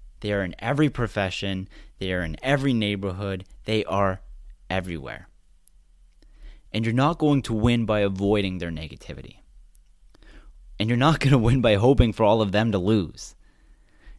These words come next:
No, what you're gonna have to do is you need to learn to overcome negativity and use it to fuel your success.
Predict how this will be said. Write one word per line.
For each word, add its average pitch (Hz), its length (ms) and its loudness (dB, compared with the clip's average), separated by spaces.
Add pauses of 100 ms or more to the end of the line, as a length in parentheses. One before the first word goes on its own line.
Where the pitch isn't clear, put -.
No, 101 360 -2 (400)
what 131 200 -2
you're 147 140 0
gonna 156 160 0
have 175 340 -4
to 127 100 -6
do 117 460 4 (760)
is 117 160 -4
you 123 60 4
need 170 240 0
to 151 80 4
learn 135 300 6
to 117 80 2
overcome 131 560 0
negativity 92 720 -6 (460)
and 98 220 -4
use 143 240 6
it 160 140 -2
to 127 100 -4
fuel 120 280 -4
your 113 120 -2
success. 95 600 -6